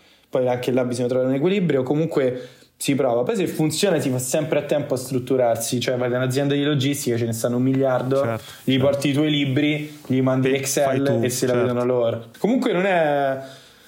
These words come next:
Speaker 1: un'idea cattiva, cioè secondo me, eh, voi avete raccolto un'esperienza,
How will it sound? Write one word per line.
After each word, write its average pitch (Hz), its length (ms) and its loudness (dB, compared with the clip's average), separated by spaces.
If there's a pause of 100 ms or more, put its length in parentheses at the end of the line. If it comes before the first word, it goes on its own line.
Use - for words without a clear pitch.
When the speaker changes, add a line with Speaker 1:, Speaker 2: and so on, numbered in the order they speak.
(140)
Speaker 1:
un'idea 147 420 2
cattiva, 131 640 0
cioè 160 200 0
secondo 165 260 0
me, 160 540 2
eh, 139 200 0
voi 175 220 2
avete 143 180 2
raccolto 135 600 0
un'esperienza, 139 1200 0